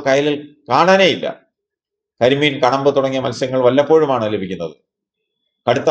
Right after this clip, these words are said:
മാലിന്യം മൂലം മത്സ്യങ്ങൾ ചത്തുപൊങ്ങുന്നതും പതിവ് കാഴ്ചയായി. കായലുകളിലെ മലിനീകരണം, അതുമൂലം മത്സ്യപ്പാടങ്ങളിലും മത്സ്യങ്ങൾ ചത്തുപൊങ്ങുന്നു. ആശ്വാസം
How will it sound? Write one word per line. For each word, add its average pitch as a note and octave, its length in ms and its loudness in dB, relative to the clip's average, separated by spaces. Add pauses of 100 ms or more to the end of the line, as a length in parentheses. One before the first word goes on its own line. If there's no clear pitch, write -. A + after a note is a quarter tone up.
മാലിന്യം C#3 400 0
മൂലം C3+ 220 0
മത്സ്യങ്ങൾ B2+ 420 -6
ചത്തുപൊങ്ങുന്നതും A#2 720 -4
പതിവ് A2 280 2
കാഴ്ചയായി. F2+ 440 -6 (1000)
കായലുകളിലെ D#3 560 4
മലിനീകരണം, A#2+ 600 -2 (1040)
അതുമൂലം B2+ 400 4
മത്സ്യപ്പാടങ്ങളിലും A#2+ 880 0 (280)
മത്സ്യങ്ങൾ G#2+ 380 -6 (220)
ചത്തുപൊങ്ങുന്നു. E2+ 560 -6 (500)
ആശ്വാസം C3+ 460 0